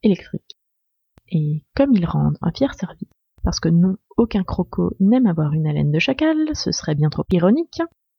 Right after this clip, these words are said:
jamais la gueule terrifiante ne se refermera définitivement sur le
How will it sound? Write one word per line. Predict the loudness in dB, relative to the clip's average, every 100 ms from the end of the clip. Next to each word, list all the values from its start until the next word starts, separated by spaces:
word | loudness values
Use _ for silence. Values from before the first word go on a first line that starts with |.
| _ _ _ _ -6
jamais | 0 4 4 2 -4 -2
la | 0
gueule | 2 0
terrifiante | 0 -2 -2 -2 0 0
ne |
se | -2 0
refermera | 0 0 0 2 0 -2 -4
définitivement | -2 0 0 -2 -2 0 2 0 -2
sur | -6 -2
le | -2